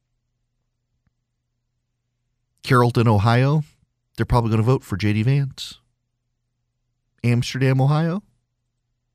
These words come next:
probably so. Wintersville, they're gonna vote for him. Because he's one of them.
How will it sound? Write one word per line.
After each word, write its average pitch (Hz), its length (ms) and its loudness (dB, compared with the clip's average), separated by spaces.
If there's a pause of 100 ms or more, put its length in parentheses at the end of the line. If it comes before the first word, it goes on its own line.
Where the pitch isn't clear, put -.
(100)
probably 151 300 -4
so. 151 340 -4 (1120)
Wintersville, 185 460 2 (680)
they're 160 120 -2
gonna 180 100 0
vote 202 200 0
for - 260 -6
him. - 100 -12 (3000)
Because 156 840 2
he's 147 300 -2
one 160 180 2
of 113 160 -2
them. 85 280 -4